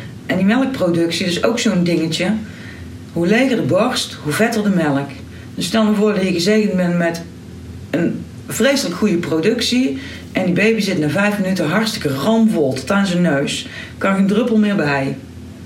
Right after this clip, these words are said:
Maar jij voelt dat je borsten nog vol zitten. Dan, dan heeft die baby nooit niet die vette melk gedronken. Dan heeft hij gewoon, nou ja, eh, vergelijkend met, eh, Chinees eten of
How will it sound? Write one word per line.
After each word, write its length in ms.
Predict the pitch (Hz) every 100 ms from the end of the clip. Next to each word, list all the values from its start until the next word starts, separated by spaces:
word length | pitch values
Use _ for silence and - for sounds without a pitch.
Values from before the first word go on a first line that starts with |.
| - - - -
Maar 120 | - 196
jij 200 | 214 220
voelt 180 | 220
dat 100 | 214
je 60 | 208
borsten 380 | 202 220 - 185
nog 120 | 175
vol 240 | - 151
zitten. 440 | 147 160 156 - - - - - - - - - - - - -
Dan, 320 | - 185 175 170 175 - - - - - -
dan 180 | 214 180
heeft 220 | 196 180
die 80 | 143
baby 260 | 170 151
nooit 260 | 160 180 -
niet 120 | 175
die 120 | 151
vette 240 | 185 175 180
melk 280 | 226 262 -
gedronken. 600 | 208 196 180 160 151 143 - - - - - - - - - - -
Dan 100 | 185
heeft 120 | 180
hij 80 | 170
gewoon, 260 | 180 185 165
nou 160 | 165
ja, 320 | 165 190 143 -
eh, 60 | 156 151 147 - - - -
vergelijkend 680 | - 160 175 170 165 156
met, 280 | 160 156 156
eh, 200 | 160 151 139 - - -
Chinees 440 | - 175 180 170 165
eten 440 | 175 170 160 -
of 140 | 175